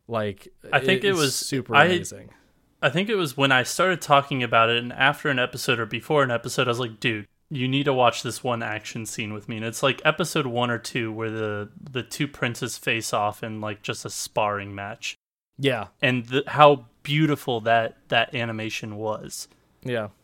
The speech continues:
Speaker 2: I think that's what hooked you in. But, yeah, I'm really far behind in Ranking of Kings. Otherwise, I'd probably be way up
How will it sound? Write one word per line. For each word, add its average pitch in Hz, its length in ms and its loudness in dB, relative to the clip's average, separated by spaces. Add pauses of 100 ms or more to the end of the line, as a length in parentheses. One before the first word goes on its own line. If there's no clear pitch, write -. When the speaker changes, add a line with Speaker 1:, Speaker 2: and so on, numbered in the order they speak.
(220)
Speaker 2:
I - 80 0
think 127 180 4
that's 117 220 6
what 113 140 -2
hooked 113 220 -4
you 110 160 -2
in. 107 160 -4
But, 120 300 2 (760)
yeah, 131 300 6
I'm 160 460 4
really 135 400 2
far 123 240 4
behind 110 320 -2
in 104 100 -4
Ranking 104 320 -4
of 104 140 -6
Kings. 107 360 -4
Otherwise, 117 440 0
I'd 107 160 -2
probably 113 280 -2
be 107 300 -10 (100)
way 110 300 -4
up 110 140 -4